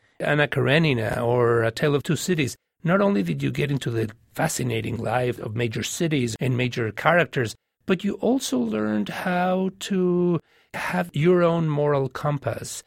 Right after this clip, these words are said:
more attuned or more aware. Do you think that we have given that up? Do you think that in this hybrid form that is the novel today, that includes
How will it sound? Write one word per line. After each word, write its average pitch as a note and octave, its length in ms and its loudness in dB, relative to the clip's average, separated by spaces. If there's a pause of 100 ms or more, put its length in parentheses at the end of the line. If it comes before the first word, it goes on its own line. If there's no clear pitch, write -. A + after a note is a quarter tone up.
(300)
more C3+ 800 2
attuned C#3+ 1120 0
or B2 460 4
more A#2+ 220 0
aware. C3 640 2 (440)
Do A#3 80 6
you D4+ 180 2
think D4+ 320 0
that C#4 80 0
we B3+ 140 2
have A3 180 -2
given F3 320 0
that D3+ 160 0
up? C3+ 360 -2
Do F3+ 80 -2
you F#3+ 100 2
think - 380 0
that A#3 280 2 (220)
in F3+ 260 2
this D#3+ 220 -2
hybrid F3+ 800 0 (240)
form D#3 380 6
that B2 120 2
is A#2+ 140 -2
the C3 100 -2
novel B2+ 380 0
today, A#2+ 460 0
that A#2+ 180 -2
includes D3 800 -2